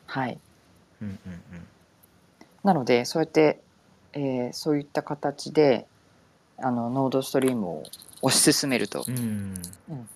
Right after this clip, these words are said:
Speaker 1: いうことでやりまして、
Speaker 2: ね。
Speaker 1: で、二千十一年にドイツが原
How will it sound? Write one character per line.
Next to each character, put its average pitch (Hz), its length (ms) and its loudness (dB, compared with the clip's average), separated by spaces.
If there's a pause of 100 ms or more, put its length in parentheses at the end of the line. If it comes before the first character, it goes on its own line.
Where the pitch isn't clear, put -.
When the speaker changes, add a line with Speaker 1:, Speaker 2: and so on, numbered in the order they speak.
(160)
Speaker 1:
い 139 100 -2
う 131 100 0
こ 131 140 -6
と 117 160 -6
で 101 260 -2 (540)
や 131 100 0
り 127 80 0
ま 127 140 -4
し 107 120 -8
て、 113 140 -6
Speaker 2:
ね。 104 300 -4
Speaker 1:
で、 180 100 2
二 180 120 0
千 233 280 4
十 156 160 2
一 156 180 -2
年 143 220 -2
に 104 240 -4 (300)
ド 143 140 0
イ 131 60 -2
ツ - 140 -4
が 92 260 -2 (600)
原 151 160 0